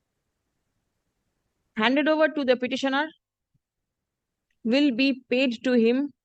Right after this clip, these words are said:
in the course of the day. Stop. Next. The present, what is the name of the present incumbent?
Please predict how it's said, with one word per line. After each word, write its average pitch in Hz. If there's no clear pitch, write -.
in 247
the 240
course 233
of 208
the 196
day. 180
Stop. -
Next. 220
The 226
present, 247
what 233
is 262
the 269
name 247
of 247
the 240
present 226
incumbent? 208